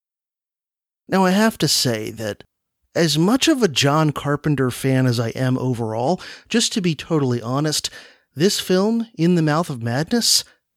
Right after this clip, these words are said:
is the last Carpenter feature film that I have really liked.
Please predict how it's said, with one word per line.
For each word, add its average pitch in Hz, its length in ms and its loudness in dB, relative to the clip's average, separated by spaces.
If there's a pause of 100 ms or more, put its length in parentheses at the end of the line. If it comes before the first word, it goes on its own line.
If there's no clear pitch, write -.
(220)
is 170 200 0
the 160 100 4
last 160 400 0
Carpenter 147 540 0
feature 147 360 -4
film 123 400 -2
that 120 120 -2
I 117 100 -2
have 107 220 -6
really 110 240 0
liked. - 520 -8